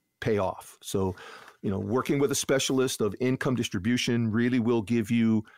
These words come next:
a much greater advantage. Number one, the most notable that will be the effect upon you, you will be able to draw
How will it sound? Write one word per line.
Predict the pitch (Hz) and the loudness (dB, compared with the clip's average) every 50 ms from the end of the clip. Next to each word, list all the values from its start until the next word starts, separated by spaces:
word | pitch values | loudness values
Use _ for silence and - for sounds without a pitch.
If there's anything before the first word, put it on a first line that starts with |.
| _ _ _ _ _ - | _ _ _ _ _ -6
a | 117 101 | -4 -2
much | 104 120 135 143 - - | 0 0 0 -2 -2 -2
greater | - 135 131 127 123 123 120 | -2 0 0 2 2 2 0
advantage. | 110 98 117 120 127 120 101 95 92 110 | 0 0 -2 0 0 0 -2 -2 -2 -2
Number | 123 123 113 113 | -2 0 0 0
one, | 110 120 170 220 220 165 151 147 147 - - - - - | 0 2 2 2 2 2 2 0 -2 -6 -10 -20 -14 -6
the | 113 123 | -4 -2
most | 127 139 143 143 - | 0 2 0 0 0
notable | - 135 143 147 165 190 226 254 226 208 233 240 247 | 0 0 2 4 4 4 4 4 2 2 2 2 2
that | 220 220 - | 2 2 2
will | 185 208 208 | 2 2 2
be | 185 196 202 196 | 2 2 0 0
the | 190 190 | 2 0
effect | 180 165 - 185 160 - - | 0 0 0 0 0 0 -2
upon | 151 - - 160 165 165 147 | -6 -4 -2 -2 0 2 2
you, | 120 110 110 110 113 - - _ - | 2 2 0 -2 -4 -8 -18 _ -6
you | 110 104 120 139 156 | -4 0 2 2 4
will | 175 202 | 2 2
be | 185 190 175 160 147 | 2 2 2 2 2
able | 147 143 151 151 | 2 2 0 -2
to | - - 139 | -2 -2 -4
draw | 117 101 113 120 127 127 127 131 127 131 139 | -2 -2 0 0 2 2 2 2 2 0 0